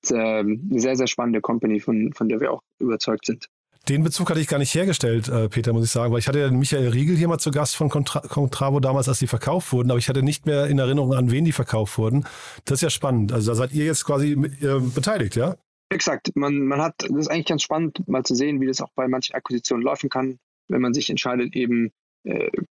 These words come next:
Speaker 1: kann man Cash nehmen, kann man, äh, Shares nehmen und wenn man sozusagen überzeugt wa-, von etwas ist, dann nimmt man gewöhnlicherweise Shares und das ist das, was Crandon in dem Fall, ähm, gemacht hat.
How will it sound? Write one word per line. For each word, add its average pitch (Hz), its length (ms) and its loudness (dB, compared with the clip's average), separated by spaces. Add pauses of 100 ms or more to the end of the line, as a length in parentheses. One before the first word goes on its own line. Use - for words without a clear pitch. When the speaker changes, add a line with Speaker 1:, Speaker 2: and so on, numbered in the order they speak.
(260)
Speaker 1:
kann 123 140 -2
man 117 120 0
Cash 147 260 -2
nehmen, 143 380 0
kann 123 140 -2
man, 117 280 0
äh, 113 320 0
Shares 143 360 -2
nehmen 131 320 0
und 117 260 -2
wenn 123 100 0
man 117 140 0
sozusagen 120 300 -2
überzeugt 120 480 -2
wa-, - 160 -2
von 131 120 -4
etwas 127 280 -4
ist, - 260 -2
dann 120 300 -2
nimmt 123 180 -4
man 117 100 -4
gewöhnlicherweise 113 640 -2
Shares 143 400 -2 (480)
und 113 380 0 (120)
das 131 200 -4
ist - 80 -2
das, 113 120 -4
was - 140 -2
Crandon 127 320 0
in 113 80 0
dem 117 160 -2
Fall, 110 300 -2 (480)
ähm, 110 440 0
gemacht 117 360 -2
hat. 104 200 -4